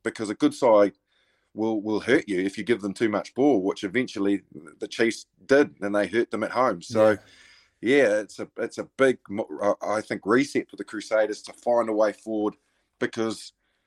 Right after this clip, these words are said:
Speaker 1: it's actually been a bit of a vice for them. Um, statistically, they've, they've, they've not been getting the ball that they should have. They've been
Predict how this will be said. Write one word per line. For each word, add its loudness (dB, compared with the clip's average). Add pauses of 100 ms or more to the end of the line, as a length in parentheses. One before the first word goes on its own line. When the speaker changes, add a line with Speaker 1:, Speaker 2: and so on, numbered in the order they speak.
(580)
Speaker 1:
it's 0
actually 2
been 4
a -6
bit 0
of -2
a 2
vice 4
for -8
them. -6 (100)
Um, -8
statistically, -4
they've, 4 (180)
they've, -2
they've 2
not 0
been -4 (640)
getting 4
the -6
ball 0
that -6
they -4
should -4
have. -2
They've 0
been -6